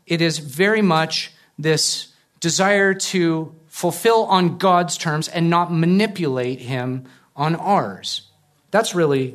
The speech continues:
the point here. When we make a promise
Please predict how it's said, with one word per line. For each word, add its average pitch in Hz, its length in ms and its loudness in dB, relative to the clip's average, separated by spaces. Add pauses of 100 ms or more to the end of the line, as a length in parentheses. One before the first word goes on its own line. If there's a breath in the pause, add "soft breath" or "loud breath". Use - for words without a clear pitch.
the 139 80 -8
point 208 380 -2
here. 113 340 -8 (1300 soft breath)
When 156 240 0
we 143 420 0 (460)
make 180 360 0
a 170 60 -2
promise 139 880 -2